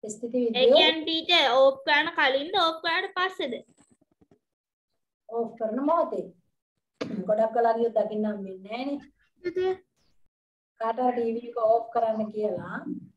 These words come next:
Speaker 1: ඕගොල්ලෝ චූටි කඩදාසි කෑලි ටිකක් ඉරලා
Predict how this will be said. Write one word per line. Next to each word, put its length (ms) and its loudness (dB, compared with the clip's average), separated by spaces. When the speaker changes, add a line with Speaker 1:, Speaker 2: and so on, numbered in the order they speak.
Speaker 1:
ඕගොල්ලෝ 420 -2
චූටි 280 0
කඩදාසි 500 -2
කෑලි 300 0
ටිකක් 360 -4
ඉරලා 640 0